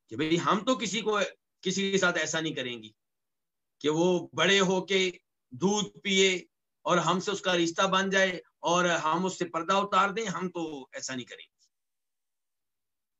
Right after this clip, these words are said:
تو ان کی یہ رائے نہیں تھی، جو رائے کس کی تھی؟ جناب عائشہ کی رائے تھی۔ اچھا،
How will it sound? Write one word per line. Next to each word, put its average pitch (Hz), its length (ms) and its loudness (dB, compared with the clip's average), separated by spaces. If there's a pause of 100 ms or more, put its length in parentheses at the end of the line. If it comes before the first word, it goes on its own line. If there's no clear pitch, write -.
(220)
تو - 100 -14
ان 233 180 4
کی 196 220 -2
یہ 175 100 4
رائے 160 340 0
نہیں 208 280 2
تھی، 247 220 0
جو 214 140 0
رائے 185 200 2
کس 190 180 -6
کی 214 100 -12
تھی؟ 226 120 -6
جناب 175 340 -2
عائشہ 156 280 -2 (100)
کی - 120 -18
رائے 82 180 -16
تھی۔ - 140 -20 (1400)
اچھا، 135 180 -4